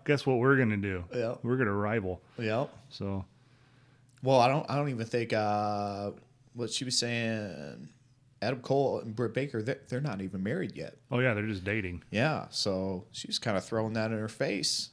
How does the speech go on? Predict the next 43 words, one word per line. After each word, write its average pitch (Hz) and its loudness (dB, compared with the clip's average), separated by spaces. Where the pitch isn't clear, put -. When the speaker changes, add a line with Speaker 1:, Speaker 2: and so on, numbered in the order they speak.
Speaker 1:
Yep. 101 -2
Speaker 2:
Saying, 101 -12
"At - -12
least - -8
we're 156 -6
married. 170 -4
I 165 -6
got 160 -4
a 143 -2
ring, 175 -4
baby," 196 -4
or 190 -6
something - -6
like 113 -8
that. - -10
Speaker 1:
And 113 -6
I 123 0
think 139 0
Speaker 2:
You 127 2
know? 135 6
Speaker 1:
her 123 2
husband's 110 0
gonna 104 -2
be 104 0
joining 107 0
her 101 -2
pretty 101 -2
soon. 104 -2
Speaker 2:
Yeah, 95 2
I 104 -6
think 92 -8
so, 95 -4
too. 92 -4
Speaker 1:
Yeah. 98 -4
Speaker 2:
It's - -10
only 98 -4
a 92 -2
matter 95 -2
of 90 -4
time, 92 -6
man. 92 -6
Um, 85 -12
yeah. 92 2